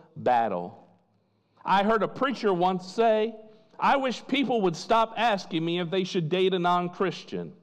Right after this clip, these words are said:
They just need to ask someone who married one."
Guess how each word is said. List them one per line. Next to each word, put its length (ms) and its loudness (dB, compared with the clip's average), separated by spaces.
They 140 2
just 300 -4
need 160 0
to 180 0
ask 400 -4
someone 440 -2
who 160 0
married 760 -2
one." 600 -4